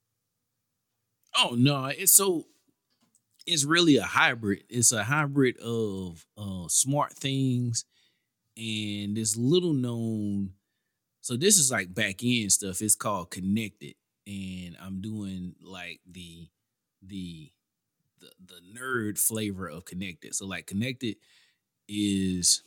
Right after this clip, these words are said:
so what they do is, like, they give you a, a, a board, a motherboard, if you will. Not the correct name for it, but most people understand that. They give you a motherboard that replaces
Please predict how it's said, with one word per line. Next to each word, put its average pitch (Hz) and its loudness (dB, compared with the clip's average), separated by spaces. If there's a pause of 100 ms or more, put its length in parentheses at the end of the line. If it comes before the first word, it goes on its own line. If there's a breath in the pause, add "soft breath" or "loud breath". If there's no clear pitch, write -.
(120)
so - 4
what 135 8
they 131 8
do 127 8
is, 101 6
like, 101 0
they 104 2
give 113 2
you 107 6
a, 90 -4
a, 90 -8
a 87 -12
board, 98 2
a 90 -8
motherboard, 95 2
if 95 -8
you 90 -4
will. 85 -8
Not 98 -8
the 90 -20
correct 80 -14
name 82 -10
for 85 -12
it, 82 -14
but 82 -16
most 90 -10
people 82 -14
understand 78 -14
that. 71 -20 (920)
They 104 -6
give 135 6
you 113 8
a 92 2
motherboard 107 4
that 87 -6
replaces 107 0